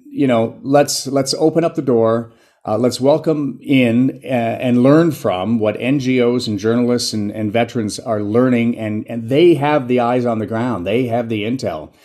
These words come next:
So, I mean, as you know, Pam, so often in government, uh, the answer is, uh, "Thanks very much for what you're telling us. We'll take it from here."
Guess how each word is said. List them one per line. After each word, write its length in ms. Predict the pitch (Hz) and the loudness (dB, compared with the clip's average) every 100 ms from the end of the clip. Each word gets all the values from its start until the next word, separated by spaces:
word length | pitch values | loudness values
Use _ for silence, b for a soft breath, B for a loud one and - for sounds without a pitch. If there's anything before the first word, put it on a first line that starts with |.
| b b b | b b b
So, 440 | - 131 123 - | 4 6 4 2
I 60 | 147 | 0
mean, 180 | 139 135 | 2 4
as 160 | 143 | 4
you 80 | 151 | 4
know, 200 | 160 131 | 6 4
Pam, 280 | 117 113 113 | 0 -4 -2
so 220 | - 127 | -2 0
often 260 | 127 123 123 | 0 0 -4
in 60 | |
government, 560 | 110 120 123 101 95 - | -2 -2 -2 -4 -8 -8
uh, 220 | 110 101 | -4 -4
the 180 | 98 107 | -2 -2
answer 340 | 113 110 110 | -2 -2 -2
is, 280 | 104 101 - | -2 -2 -4
uh, 180 | 110 107 | -2 -2
"Thanks 300 | - 127 123 | 0 -2 -2
very 180 | 127 120 | -2 0
much 180 | 113 | 0
for 120 | 113 117 | -2 -4
what 140 | 107 | -4
you're 100 | 101 | -6
telling 320 | 117 107 104 | -2 -2 0
us. 120 | 101 | -4
We'll 120 | 98 95 | -6 -6
take 180 | 104 | -6
it 80 | 107 | -8
from 160 | - 87 | -12 -12
here." 400 | 92 101 82 | -8 -8 -10